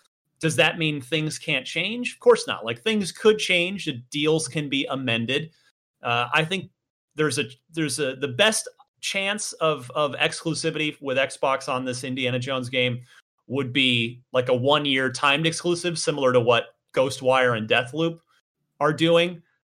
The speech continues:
Uh, but I, I think, I certainly think this indie game will come to PlayStation eventually. Uh, but I'm with you guys. I think it's probably gonna just be a multi-platform game, but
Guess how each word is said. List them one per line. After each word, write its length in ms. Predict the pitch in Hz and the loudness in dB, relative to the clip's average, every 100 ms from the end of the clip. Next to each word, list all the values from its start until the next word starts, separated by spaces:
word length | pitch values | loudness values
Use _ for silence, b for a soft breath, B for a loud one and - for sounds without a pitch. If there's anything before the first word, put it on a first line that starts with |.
| _ | _
Uh, 220 | 117 120 113 | 0 0 2
but 120 | 131 | 2
I, 120 | 135 | 2
I 100 | 135 | 0
think, 200 | 127 170 156 | 0 -2 0
I 40 | |
certainly 300 | 247 285 208 | 0 0 0
think 280 | 208 175 - | -2 -6 -6
this 180 | 147 - | -8 -4
indie 220 | 160 151 | -2 0
game 280 | 135 127 120 | -2 -2 0
will 240 | 160 185 | 4 4
come 200 | 160 160 135 | 4 0 -2
to 60 | |
PlayStation 560 | 123 139 127 135 123 113 | 0 -2 0 -4 -4 -6
eventually. 760 | 101 123 135 165 156 147 143 _ _ _ _ _ - | -4 -4 -2 0 0 0 -4 _ _ _ _ _ -4
Uh, 40 | |
but 160 | 139 165 | 2 4
I'm 120 | 175 | 4
with 160 | 170 | 2
you 100 | 156 | 2
guys. 260 | 143 139 131 | 4 4 4
I 80 | 143 | 0
think 260 | 170 208 | 0 -2
it's 140 | 185 - | -4 -6
probably 600 | - 160 156 160 160 139 | -2 2 4 2 0 0
gonna 220 | 139 135 | 0 0
just 300 | 131 127 - | -2 -4 -2
be 200 | 127 131 | 0 2
a 60 | 123 | 4
multi-platform 880 | 123 127 135 123 120 117 139 127 127 | 4 2 -2 0 0 0 -4 -4 0
game, 360 | 123 120 120 - | 0 0 -2 6
but 300 | 233 151 | 6 6